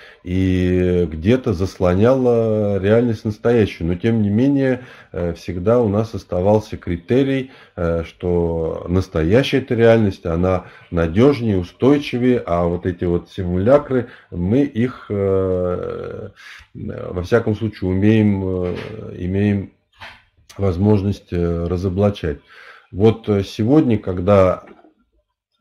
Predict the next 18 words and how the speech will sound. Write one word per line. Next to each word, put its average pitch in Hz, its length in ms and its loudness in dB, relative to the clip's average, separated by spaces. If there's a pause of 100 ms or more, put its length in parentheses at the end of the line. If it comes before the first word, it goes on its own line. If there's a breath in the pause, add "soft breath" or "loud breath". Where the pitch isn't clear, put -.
(220)
э, 110 400 -14 (320)
подлинная 95 600 4
реальность 87 600 2
не 113 160 6
прошла 107 520 2
проверку, 143 640 0
материальная 117 640 0
реальность, 113 560 2 (120)
а 104 140 6
вот 101 240 4
как 101 240 -4
раз 101 280 2
виртуальная 92 880 4 (300 loud breath)
реальность, 92 800 4
э, 82 580 -2 (320 loud breath)
совершенно 85 1600 -2
превосходно 95 680 0
выдержала 87 720 0